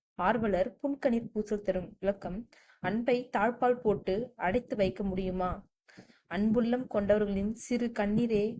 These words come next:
அவர்களது அன்பினை பலர் அறிய வெளிப்படுத்தி விடும். அதாவது,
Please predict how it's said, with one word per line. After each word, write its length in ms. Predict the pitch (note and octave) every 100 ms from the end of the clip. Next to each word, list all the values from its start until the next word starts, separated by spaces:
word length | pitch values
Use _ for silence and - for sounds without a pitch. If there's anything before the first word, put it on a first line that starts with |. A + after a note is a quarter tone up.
| -
அவர்களது 500 | F#3+ G3 G3 F#3+ F3+
அன்பினை 480 | F3 G3 A3 G#3 G#3
பலர் 280 | - G3+ -
அறிய 340 | F#3 G3+ A3
வெளிப்படுத்தி 580 | G3+ G3 G#3 G3+ F#3+ G3+
விடும். 320 | E3+ F3 F3 _
அதாவது, 540 | - F3 F#3+ F3+ F#3